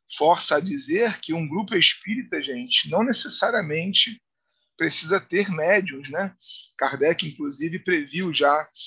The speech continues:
é, a situação e disse, "Olha, não tem problema, se não tiver médium, a gente vai estudar aquilo que já há de produção espírita."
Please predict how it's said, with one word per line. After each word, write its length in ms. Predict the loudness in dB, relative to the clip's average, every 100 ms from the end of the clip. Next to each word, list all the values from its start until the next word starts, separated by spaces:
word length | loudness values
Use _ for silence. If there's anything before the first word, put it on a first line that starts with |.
| -14 _ _
é, 560 | -4 0 2 4 2 2
a 60 | 0
situação 880 | -4 -2 0 2 2 0 -2 -4 -4
e 20 |
disse, 440 | -4 -2 -2 0
"Olha, 160 | 0 -2
não 120 | -6
tem 140 | -14
problema, 640 | -8 -6 -4 0 0 -2 -6
se 200 | -8 -8
não 120 | -2
tiver 320 | -2 0 0
médium, 600 | 0 0 -2 -4 -8 -10 _ _ _ -8
a 60 | -6
gente 300 | -2 0 2
vai 120 | 2
estudar 680 | 2 0 4 6 6 4 -4 _ _ _ _ _ -10
aquilo 400 | -8 -6 -6 -4
que 140 | 0
já 380 | 4 4 4 2
há 80 | 0
de 100 | -4
produção 580 | -6 -2 2 2 0
espírita." 440 | 0 0 -2 -18